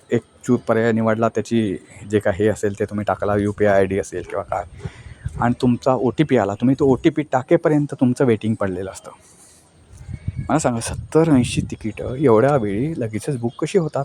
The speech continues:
मित्रांनो? हे काही दिव-, वर्षांपूर्वी होतं ना, तर असं काही नव्हतं, पण आता हे एवढं प्रस्त वाढलेलं आहे. हे तुम्हाला जरा तात्काळ, आता तुम्ही समजू शकता की तात्काळचे तिकीट काही फार नसतात.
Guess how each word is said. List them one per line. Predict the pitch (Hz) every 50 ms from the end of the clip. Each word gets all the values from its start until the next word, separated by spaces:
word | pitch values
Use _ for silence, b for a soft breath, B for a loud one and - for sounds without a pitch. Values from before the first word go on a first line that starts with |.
| -
मित्रांनो? | 131 - - - 123 107 117 127 - - - B B B B B B B B B B B -
हे | 127 143 175 180 190 190 - - - _ -
काही | - 127 135 170 190
दिव-, | 151 147 131 127
वर्षांपूर्वी | 131 123 110 - 151 147 147 - 139 139 139
होतं | 120 107 - 113
ना, | 123 143
तर | 139 123
असं | 104 - -
काही | - - 107 107 123 139
नव्हतं, | 147 117 95 - - 101
पण | - 127 117
आता | 104 95 - - 135 135
हे | 135 127 135
एवढं | 139 123 120 160
प्रस्त | 170 - 127 - - -
वाढलेलं | 117 95 87 98 - - - 98
आहे. | 92 117 160 - B B B B B B B B B B B B -
हे | 143 170
तुम्हाला | 165 156 160 170 165
जरा | 160 180 196 -
तात्काळ, | - 127 123 - - 110 101
आता | 107 110 120 123
तुम्ही | 127 - 135 143 143 -
समजू | 127 127 151 165
शकता | - 131 - - 135
की | 147
तात्काळचे | 147 - 113 107 - - 123 123 120 - 131
तिकीट | - 131 - 127 127
काही | - 131 131 -
फार | - 98 110 113
नसतात. | 110 101 - - - -